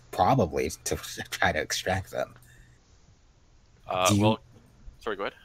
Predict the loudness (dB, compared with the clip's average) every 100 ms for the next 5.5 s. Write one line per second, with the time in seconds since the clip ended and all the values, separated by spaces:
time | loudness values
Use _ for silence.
0 | -20 -20 -10 -6 -4 -2 2 2 4 2
1 | 2 0 0 -2 -2 -4 -2 -2 2 2
2 | 2 2 -2 -2 -4 -4 -4 -2 -4 -6
3 | -14 -20 -20 _ -20 -20 _ -4 -4 -6
4 | -10 -10 -10 -10 -16 _ -14 -10 -6 -6
5 | -4 -6 -6 -8 -10